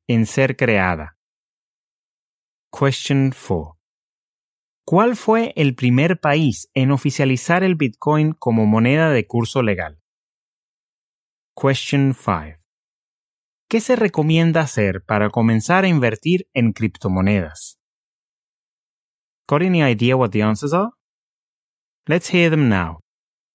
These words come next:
Answer for question one. ¿Qué es lo que más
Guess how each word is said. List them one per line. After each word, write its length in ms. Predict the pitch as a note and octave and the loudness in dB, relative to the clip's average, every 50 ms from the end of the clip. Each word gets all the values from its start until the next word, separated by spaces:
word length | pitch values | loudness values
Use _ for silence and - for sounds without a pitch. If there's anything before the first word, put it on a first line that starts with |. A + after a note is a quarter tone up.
| _ _ _ _ _ _ _ _ _ _ _ _ _ _ _ _ _ _ - - | _ _ _ _ _ _ _ _ _ _ _ _ _ _ _ _ _ _ -2 0
Answer 280 | E3+ F#3 F3+ - F#3+ | 2 2 2 0 -2
for 120 | E3 D#3+ C#3+ | -2 -2 -2
question 480 | - C#3 B2 - - - B2 A#2+ A2+ | 0 -2 -2 -2 -2 0 0 2 2
one. 240 | G#2 F#2 E2+ D#2+ D#2+ D#2+ - _ _ _ _ _ _ _ _ _ _ _ _ _ _ _ _ _ _ _ _ _ - | 2 0 -2 -4 -10 -14 -20 _ _ _ _ _ _ _ _ _ _ _ _ _ _ _ _ _ _ _ _ _ -2
¿Qué 260 | G#3 A3 A#3 B3 B3 | 0 2 2 2 0
es 140 | A3+ - - | 0 0 0
lo 140 | F#3 E3+ | 0 0
que 140 | - - C#3 | 2 2 2
más 260 | C#3 D3 E3 E3+ - | 2 2 2 0 -2